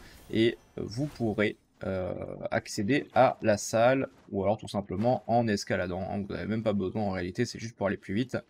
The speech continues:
Donc là, en escaladant, vous avez cette stèle, et vous avez juste besoin de l'allumer. Normalement, c'est la, euh, dernière stèle à allumer. Ça vous débloque le mur, très bien.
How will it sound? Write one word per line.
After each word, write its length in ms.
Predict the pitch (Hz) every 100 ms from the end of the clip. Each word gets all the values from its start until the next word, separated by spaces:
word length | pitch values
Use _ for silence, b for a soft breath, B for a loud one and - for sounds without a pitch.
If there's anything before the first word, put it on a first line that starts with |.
| B B B -
Donc 140 | 107
là, 80 | 123
en 80 | 131
escaladant, 640 | 113 - 104 101 120 131 -
vous 400 | 107 113 151 123
avez 180 | 107
cette 240 | 107 101 98
stèle, 460 | - 101 117 - - B B B
et 100 | 104
vous 180 | 101 104
avez 200 | 92 92
juste 220 | 113 120
besoin 520 | 95 87 104 123 131
de 340 | 101 110 127 -
l'allumer. 720 | 98 104 139 165 139 120 127 - B B
Normalement, 380 | 104 107 117 156
c'est 180 | - 120
la, 300 | 135 156 - - -
euh, 240 | 113 110 104 107
dernière 380 | 156 165 139 120
stèle 340 | - 123 131
à 120 | 110
allumer. 420 | 101 101 101 101 - B B B -
Ça 280 | - - 160
vous 140 | 139
débloque 380 | 120 113 104 98
le 100 | 120
mur, 440 | 123 139 147 151 -
très 260 | - 107
bien. 420 | 98 113 131 139